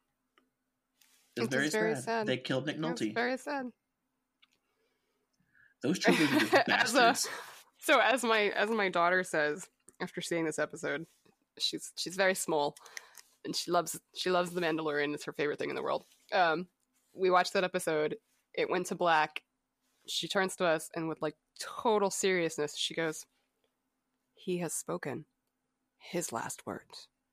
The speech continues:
Speaker 1: Oh.
Speaker 2: Right?
Speaker 1: Oh,
Speaker 2: I
Speaker 1: that's
Speaker 2: was like,
Speaker 1: fucking dark.
Speaker 2: "Oh, that's so dark. It's so dark." <laughs>
Speaker 1: Does she need counseling after this season?
Speaker 2: <laughs> She might. <laughs>
Speaker 1: Like, that's something I thought of.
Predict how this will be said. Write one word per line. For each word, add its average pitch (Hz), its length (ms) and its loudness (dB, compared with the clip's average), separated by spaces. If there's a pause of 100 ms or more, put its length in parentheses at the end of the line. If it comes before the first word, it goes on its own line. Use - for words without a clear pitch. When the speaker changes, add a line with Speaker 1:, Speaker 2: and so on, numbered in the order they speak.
(1160)
Speaker 1:
Oh. 170 720 4 (640)
Speaker 2:
Right? 240 420 8 (340)
Speaker 1:
Oh, - 80 6
Speaker 2:
I 269 100 10
Speaker 1:
that's 277 100 10
Speaker 2:
was 269 60 0
like, 277 160 10
Speaker 1:
fucking 180 200 -2
dark. 311 640 6
Speaker 2:
"Oh, 240 240 0 (220)
that's 349 260 2
so 349 260 6
dark. 262 480 8 (260)
It's 339 220 2
so 339 220 6
dark." - 220 8 (280)
<laughs> - 300 -8
Speaker 1:
Does 165 140 6
she 196 180 2
need 165 240 2
counseling 196 580 -2
after 254 280 -2
this 302 220 2
season? 359 340 6 (180)
Speaker 2:
<laughs> 349 100 6 (200)
She - 260 2
might. - 480 0
<laughs> - 1120 -2 (800)
Speaker 1:
Like, 160 200 -2
that's 226 180 -2
something 233 320 2
I 156 260 4
thought 190 300 2
of. 107 300 -4